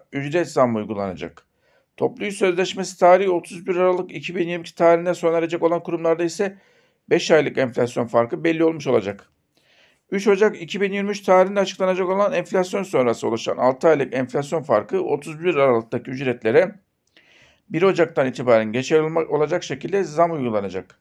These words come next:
Dediğim gibi, bu da tahminimize göre yüzde on beş ila yüzde yirmi civarı bir şey çıkacak arkadaşlar. Son altı aylık enflasyon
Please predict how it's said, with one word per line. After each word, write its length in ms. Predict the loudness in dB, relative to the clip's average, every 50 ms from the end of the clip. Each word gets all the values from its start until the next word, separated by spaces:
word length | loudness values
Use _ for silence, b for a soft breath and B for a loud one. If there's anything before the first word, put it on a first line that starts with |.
| _ -6
Dediğim 240 | -4 -2 -2 -4
gibi, 240 | -4 -6 -8 -8 -8
bu 120 | -6 0 2
da 220 | 2 2 2 0
tahminimize 480 | 0 0 0 0 -2 -6 -10 -8 -6 -6
göre 180 | -4 -4 -4
yüzde 280 | -6 -6 -8 -2 0 2
on 160 | 2 2 0
beş 160 | -2 -4 -2
ila 160 | -2 0 0
yüzde 260 | 0 0 -4 -6 -8 -6
yirmi 260 | -6 -6 -6 -8 -8
civarı 340 | -4 0 2 2 2 0 -2
bir 60 | -6
şey 180 | -10 -10 -10
çıkacak 380 | -10 -10 -10 -10 -10 -8 -8 -8
arkadaşlar. 440 | -8 -8 -8 -10 -12 -10 -8 -10 -10
Son 200 | -8 -6 -4 -2
altı 240 | -2 -2 0 0 0
aylık 260 | 0 0 -2 -4 -6
enflasyon 540 | -6 -6 -6 -10 -12 -10 -6 -6 -6 -6